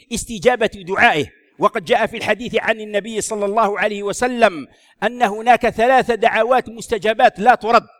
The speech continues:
منها دعوة الصائم،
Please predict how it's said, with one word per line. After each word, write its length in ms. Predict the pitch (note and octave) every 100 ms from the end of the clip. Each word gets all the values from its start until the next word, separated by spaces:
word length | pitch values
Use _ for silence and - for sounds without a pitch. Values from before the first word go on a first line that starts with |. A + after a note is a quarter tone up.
| _ _ B2+
منها 720 | G#3 A#3+ A3 F3+ A3 G#3+ G3+
دعوة 760 | E3+ A#3+ G#3 G#3+ F#3 G#3+ F#3+ - _ _ _
الصائم، 960 | G3+ - - G3+ G#3+ G3 F#3+ G#3 E3+